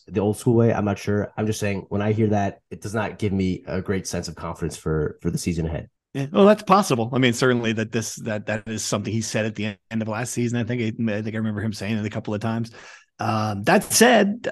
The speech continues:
Speaker 2: uh, year four in your developmental program usually means you're, you're in a re-,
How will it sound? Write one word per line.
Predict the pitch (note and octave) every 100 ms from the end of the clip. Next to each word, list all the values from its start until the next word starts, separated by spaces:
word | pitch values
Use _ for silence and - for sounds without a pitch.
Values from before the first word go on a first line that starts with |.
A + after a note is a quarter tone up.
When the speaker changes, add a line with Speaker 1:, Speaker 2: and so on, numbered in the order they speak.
| -
Speaker 2:
uh, | - - G#2
year | G#3 G3+
four | A3 - C4+ G#3+ F3+ F#3
in | - - D3+
your | D#3 D3
developmental | C#3 C#3+ B2+ C3 B2+
program | A#2+ C3+ B2+ B2+ A#2+
usually | A#2 G#2 A2
means | A2+ A2 G2
you're, | A2+ G#2+ G#2+
you're | A#2+ A2+
in | A2
a |
re-, | G#2+ G2+